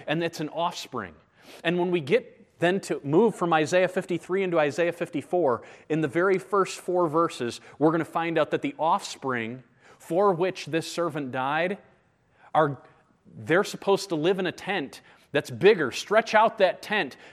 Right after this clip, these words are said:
because the offspring will now possess the nations. That, so, so I'm, that's, that's kind of where I'm seeing this we and our go, that it, it's not, when, when Isaiah's saying it,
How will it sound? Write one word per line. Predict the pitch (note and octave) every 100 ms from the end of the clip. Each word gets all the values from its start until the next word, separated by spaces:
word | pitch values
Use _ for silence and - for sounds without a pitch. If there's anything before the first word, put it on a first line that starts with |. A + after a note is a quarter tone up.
| -
because | F3+ - F3+ F3+ F3 -
the | D3 D#3+
offspring | E3+ G3 - G3 F3+
will | D#3+
now | D#3+ D#3+
possess | - D3 B2 D3+ D3 - -
the | B2+
nations. | A2 G#2+ G#2+ - F2+ _ - - - - _ _ _ _ _ _ _ _ _ _ _ _ _ _ - - - _ _ - - _ B2
That, | C#3+ D3 - _ _ _ _ _
so, | - - E3+
so | - E3+
I'm, | D#3+ D#3 - _ B2+
that's, | B2 G3 - - C3
that's | F3+ -
kind | A3 A3
of | E3+
where | G3
I'm | F#3 E3+
seeing | - G#3 G3
this | E3 C#3+
we | C3+ E3+ F3+
and | D#3
our | C#3+ E3 E3+
go, | D3 C3+ A#2 G#2+ - -
that | C#3+ E3
it, | D#3+ -
it's | D#3 D3+
not, | D3 D#3+ G3 F#3+
when, | D3+ E3+
when | C#3+ D#3
Isaiah's | D#3+ C#3+ G3 A#3 -
saying | - G#3+ A#3 F#3
it, | C3 B2+